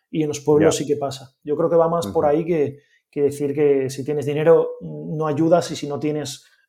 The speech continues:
Speaker 1: ayudas un montón.
Speaker 2: Sí, sí.
Speaker 1: Sí.
Speaker 2: Muy bien. Para ir un poco ya, eh,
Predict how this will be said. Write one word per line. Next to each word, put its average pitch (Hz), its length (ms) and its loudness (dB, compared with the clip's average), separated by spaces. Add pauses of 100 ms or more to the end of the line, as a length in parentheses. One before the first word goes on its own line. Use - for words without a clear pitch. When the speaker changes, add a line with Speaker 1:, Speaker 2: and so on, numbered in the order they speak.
(220)
Speaker 1:
ayudas 135 460 -2
un 131 60 -6
montón. 120 340 -10 (680)
Speaker 2:
Sí, 95 140 -14
sí. - 80 -16 (800)
Speaker 1:
Sí. 143 60 -16 (120)
Speaker 2:
Muy 104 200 -2
bien. 107 220 -4 (300)
Para 104 280 8
ir 120 440 6
un 113 260 -4
poco 113 220 4
ya, 113 400 4 (960)
eh, 101 680 4